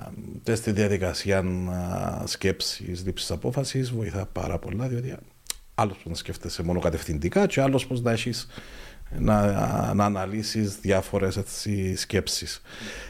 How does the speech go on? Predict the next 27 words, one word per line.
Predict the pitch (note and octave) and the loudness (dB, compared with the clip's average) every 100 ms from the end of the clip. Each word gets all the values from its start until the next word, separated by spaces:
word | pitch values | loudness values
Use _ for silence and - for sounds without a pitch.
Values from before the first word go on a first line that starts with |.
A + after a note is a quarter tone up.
| - | -10
Ε, | - D#2 - - - - - | -6 -6 -6 -12 -10 -10 0
πώς | F#3+ | 2
και | - G#3 | 2 0
ασχολήθηκες | - - D#2+ - D2+ E2+ | 0 0 -4 -2 -4 -4
με | |
το | E2+ | -4
αντικείμενο | D#2 E2+ D#2 D2 D2 | -4 -4 -4 -4 -4
τούτο; | - - G2+ - - - - - - - - - - | -4 -4 -4 -6 -14 -20 -20 -20 -20 -20 -20 -20 -20
Σαν, | - - G2 F#2+ F#2 F2+ | -12 0 2 4 4 4
α, | F2+ F2 E2+ E2 D#2+ - | 4 4 4 2 0 0
επίδοξη | G#2 - F#2 F#2 - - F#2 E2+ E2 D#2+ - - | 0 2 2 2 0 0 2 2 2 -2 -12 -14
μπαλαρίνα | - C#2+ E2+ F2 E2+ E2+ F2+ E2+ | -8 -4 0 2 2 4 2 2
από | E2 E2+ | 0 -2
ό,τι, | E2 F2 E2 D#2+ - - - - - - | -4 0 0 0 -4 -8 -8 -8 -10 -10
από | - G2 | -2 2
ό,τι | F#2 F#2 | 2 0
ξα-, | - G2+ | -2 0
είπαμε | G2 F#2 F#2 | 0 0 0
και | E2+ E2+ | 0 0
πριν, | F#2+ G2 G2+ G2 F#2+ | 4 6 6 6 4
ε, | F#2 F#2+ G2 | 2 0 0
λογιστής | G#2 F#2 F#2 - G#2+ G#2 | 0 0 -2 0 4 4
στην | - G2 | 4 4
πορεία | F2+ F#2 F#2+ G2 G2 F#2+ F#2 | 6 6 6 6 6 4 2
και | - | 2
μετά | F#2+ F#2 | 2 2
ακτιβιστής. | G2 - F#2+ F2 - G#2+ B2+ - | 0 -2 -4 -2 -2 0 0 0